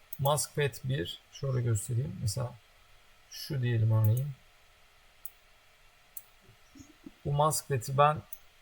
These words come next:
yavaşça şöyle sağa doğru kaydırıyorum diyelim. Örneğin şuraya doğru. Buradaki mask pet örneğin şu.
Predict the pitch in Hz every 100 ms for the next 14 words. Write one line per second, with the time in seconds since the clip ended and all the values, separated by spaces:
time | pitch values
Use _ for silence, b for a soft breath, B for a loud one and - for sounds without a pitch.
0 | - 147 143 135 110 131 139 139 131 143
1 | 135 123 117 110 113 110 110 110 107 107
2 | 107 110 135 156 - - - 117 117 -
3 | 120 117 - - - - - - - -
4 | - - - - - 135 143 147 151 143
5 | 139 - 147 143 - - - - 123 120
6 | 120 135 151 - - - 127 143